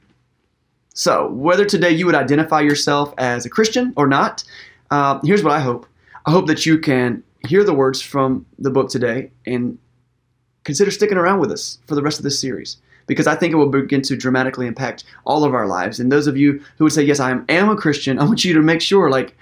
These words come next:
have I developed this mentality that Christ wants me to develop? So we're not gonna study anymore chapter three today. Actually, to get into our study, I wanna go all the way back to chapter one, verse one, and we're gonna get into this study. Now, while you flip over there, uh, I wanna encourage you to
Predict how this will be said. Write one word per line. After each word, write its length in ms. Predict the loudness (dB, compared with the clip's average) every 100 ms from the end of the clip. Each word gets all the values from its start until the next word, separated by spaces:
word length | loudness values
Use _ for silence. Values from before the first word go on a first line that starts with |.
| _
have 200 | -2 0
I 60 |
developed 340 | 0 2 2 0
this 140 | -2
mentality 640 | -2 0 0 0 0 -2 -4 -18 -4
that 140 | -4
Christ 280 | 0 -2 -2
wants 160 | -4 -2
me 120 | -4
to 100 | -4
develop? 440 | -6 -4 -6 -10 -16 -20 -20
So 260 | -2 -2 -2 -10 _ _ -2
we're 200 | 0 2
not 140 | 2
gonna 100 | 0
study 240 | 0 2
anymore 200 | 4 2
chapter 240 | 2 0 0
three 200 | -2 -2
today. 240 | 0 2
Actually, 240 | 2 0 0
to 100 | 2
get 320 | 4 2 0
into 300 | 0 2 2
our 80 | 2
study, 260 | 2 2
I 40 | 4
wanna 120 | 4
go 120 | 4
all 140 | 4 4
the 40 |
way 80 | 2
back 360 | 2 -2 -8
to 100 | -8
chapter 320 | -2 -2 0 0
one, 340 | 2 0 -2 -10 _
verse 280 | 0 0 2
one, 380 | 2 2 2 0 -14 -2
and 140 | 2
we're 100 | 2
gonna 140 | 2
get 260 | 2 0 0
into 380 | 2 2 2 4
this 220 | 4 2
study. 260 | 0 2 2
Now, 80 |
while 140 | 2 2
you 80 | 2
flip 240 | 0 2
over 200 | 2 4
there, 280 | 2 2 -2 -14 -4
uh, 140 | 0
I 80 | 2
wanna 220 | 2 2
encourage 500 | 2 2 2 2 2
you 160 | 0 0
to 500 | 2 4 4 2